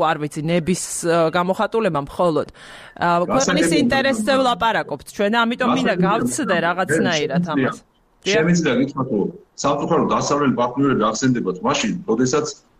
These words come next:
Speaker 2: ა, მათი განცხადება ემთხვევა, ა, ოპოზიციის ინტერესებს.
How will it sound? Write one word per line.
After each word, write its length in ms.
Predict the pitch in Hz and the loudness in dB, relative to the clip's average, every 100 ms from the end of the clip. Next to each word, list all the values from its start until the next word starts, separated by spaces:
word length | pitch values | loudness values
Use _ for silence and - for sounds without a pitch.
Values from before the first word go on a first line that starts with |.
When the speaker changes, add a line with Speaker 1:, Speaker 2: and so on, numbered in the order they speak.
| _ _ | _ _
Speaker 2:
ა, 200 | - 104 101 | -6 -2 2
მათი 260 | 98 123 123 | 2 2 0
განცხადება 460 | 107 117 120 143 127 | 0 0 0 0 0
ემთხვევა, 380 | 113 - 135 | 0 0 0
ა, 300 | 143 98 104 101 101 | 0 -2 -4 -4 -4
ოპოზიციის 520 | 104 113 117 127 147 - | -4 -2 0 0 -2 0
ინტერესებს. 560 | 113 117 95 90 - | 0 0 -2 -4 -10